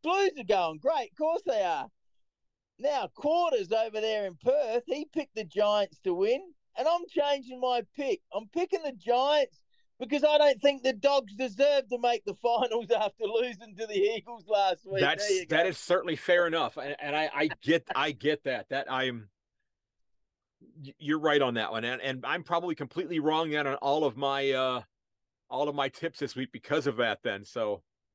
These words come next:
Speaker 2: yeah,
Speaker 1: <laughs>
Speaker 2: um, <sighs> so
Speaker 1: No, it's hard. It's hard picking this week because we don't know. That's the thing.
Speaker 2: Right,
Speaker 1: It's
Speaker 2: right.
Speaker 1: a bit like the last, the last week of the N F L is absolutely nuts. You have no idea what's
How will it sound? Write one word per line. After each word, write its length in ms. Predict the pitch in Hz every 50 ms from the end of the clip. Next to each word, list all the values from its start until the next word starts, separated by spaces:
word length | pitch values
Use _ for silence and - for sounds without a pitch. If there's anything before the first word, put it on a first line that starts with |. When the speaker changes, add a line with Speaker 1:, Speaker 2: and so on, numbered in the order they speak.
| _ _ _ _ _ _ - - 185 - -
Speaker 2:
yeah, 280 | 120 135 135 120 104 - - - - _ _ _ - -
Speaker 1:
<laughs> 440 | - _ _ _ _ _ _ _ _
Speaker 2:
um, 380 | - 123 127 135 131 127 117 95 _ _ _ _ _ _ _ _ _ _ _ _ _ _ _ _ _ _ _ _ _ _ _ _ _ _ _ _ _ _ _ _ _ _ _ _ _ _ _ _ _ _ _ -
<sighs> 20 | 175 202 208 190 175 151 135 120 104 87 80 _ _ _ _ _ _ -
so 380 | - - 214 233 214 151 113 - -
Speaker 1:
No, 160 | 185 180 196
it's 120 | - - 311
hard. 240 | 320 330 349 - - 277
It's 140 | 285 277
hard 320 | 302 320 330 370 349 320 - _
picking 300 | 294 294 285 - 277 247
this 160 | 226 214 190 - -
week 240 | 208 196 175 160 156 170
because 240 | 214 202 262 262 233
we 100 | 262 277
don't 280 | 277 294 294 294 277 254
know. 360 | 269 294 311 339 311 233 170 170
That's 240 | - 269 262 - -
the 80 | 262
thing. 80 | 262 -
Speaker 2:
Right, 240 | - - - 151 220
Speaker 1:
It's 100 | - 220
Speaker 2:
right. 180 | 147 139 135 127
Speaker 1:
a 20 |
bit 100 | - - 247
like 200 | 269 269 254 233
the 80 | - 254
last, 380 | 254 262 262 262 262 254 - _ _ _ _ _
the 80 | - 269
last 460 | 277 277 277 269 247 262 269 - - 262
week 200 | 277 277 262 233
of 80 | 262 262
the 100 | 269 269
N 140 | 269 269
F 140 | 269 269 262 -
L 260 | 285 311 330 285 247 202
is 100 | 165 214
absolutely 640 | 220 220 - 185 220 233 233 240 214 233 254 247 269
nuts. 280 | 330 359 285 220 - -
You 100 | 240 262
have 80 | 262 262
no 280 | 277 302 330 330 320 285
idea 320 | 254 220 196 196 185 180
what's 180 | 175 175 160